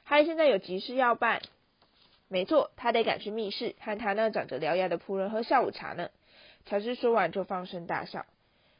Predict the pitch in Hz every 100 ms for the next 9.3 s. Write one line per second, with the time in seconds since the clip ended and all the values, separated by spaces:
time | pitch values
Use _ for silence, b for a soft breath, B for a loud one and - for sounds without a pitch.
0 | b - 277 302 285 220 190 160 156 -
1 | 196 208 202 160 151 - 185 160 - -
2 | - - _ _ _ _ _ - 247 240
3 | 214 185 - 190 190 220 202 - - _
4 | _ _ - 202 214 208 196 - 165 -
5 | _ b b b 269 262 294 254 185 202
6 | 214 220 185 180 180 208 208 214 220 175
7 | 180 190 214 190 196 185 - 190 196 202
8 | 202 208 202 190 180 202 214 180 208 196
9 | 202 196 208